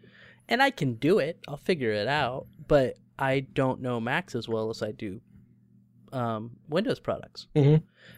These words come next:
Speaker 1: So, you know, I'll go in there and I'll be like, "I, uh, how do I view anything? This is shit."
Speaker 2: Yeah.
Speaker 1: Because they're, at first glance, their operating system looks really nice,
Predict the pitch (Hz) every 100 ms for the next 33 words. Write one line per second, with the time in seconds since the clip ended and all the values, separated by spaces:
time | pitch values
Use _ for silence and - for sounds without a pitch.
0 | - - - 165 131 110 147 120 127 135
1 | 139 165 156 123 120 120 120 110 101 107
2 | 120 139 139 135 127 131 135 131 131 147
3 | 208 196 165 175 190 170 139 123 123 101
4 | 117 135 143 - - 175 104 - _ 160
5 | 147 - - - _ _ - - 156 151
6 | - 156 143 131 - - 160 143 160 170
7 | 156 143 165 - 156 156 - 175 202 -
8 | - 147 151 240 - - - _ _ -
9 | - _ _ - 139 147 143 151 165 160
10 | 160 165 - 170 165 - _ _ - 123
11 | 123 120 - - - - 123 131 175 175
12 | 151 156 - -